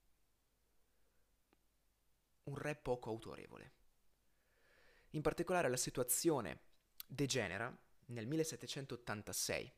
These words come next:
con Calonne, il ministro delle finanze, che propone un'imposta fo-, un'imposta fondiaria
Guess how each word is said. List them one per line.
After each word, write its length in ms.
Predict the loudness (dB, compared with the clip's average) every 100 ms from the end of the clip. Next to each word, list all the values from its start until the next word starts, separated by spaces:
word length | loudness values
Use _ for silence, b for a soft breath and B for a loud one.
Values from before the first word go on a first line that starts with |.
| -20
con 440 | -4 -2 -2 -4 -10 _
Calonne, 540 | 0 2 2 0 -4 -10 b b b b b _
il 60 | -6
ministro 300 | -4 0 0
delle 160 | 0
finanze, 480 | -2 -2 -2 -2 -2
che 160 | -2 0
propone 480 | 2 4 2 2
un'imposta 580 | 0 -4 -2 -2 0 -2
fo-, 240 | -4 -6 -4
un'imposta 560 | -4 -2 -2 -2 -4
fondiaria 720 | -4 -2 2 4 4 4 2